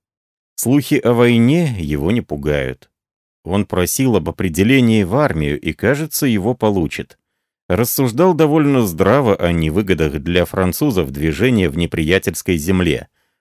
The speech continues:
Он сказал мне, что когда его угнетает печаль или обида — то сам себе говорит:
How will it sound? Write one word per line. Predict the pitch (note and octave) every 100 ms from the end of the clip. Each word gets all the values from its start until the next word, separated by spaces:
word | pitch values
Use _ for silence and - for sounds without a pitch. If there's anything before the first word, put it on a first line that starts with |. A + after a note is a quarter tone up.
| _
Он | E2 G#2 G2+
сказал | - F#2 A2 C3+
мне, | E2 D2 C#2+
что | - G2
когда | F2+ E2+ F#2
его | D#2+ E2+ F#2+
угнетает | E2 D#2 F2+ F2 D#2+ -
печаль | F#2+ D2+ G2+ G2 E2+ -
или | - D2+
обида — | D2+ D2 E2+ C3 E2 C2 - _ _ _ _ -
то | D2+
сам | - C3 D#3+
себе | D#3+ C#3+ B2+ A#2
говорит: | F2+ E2 D#2 E2 -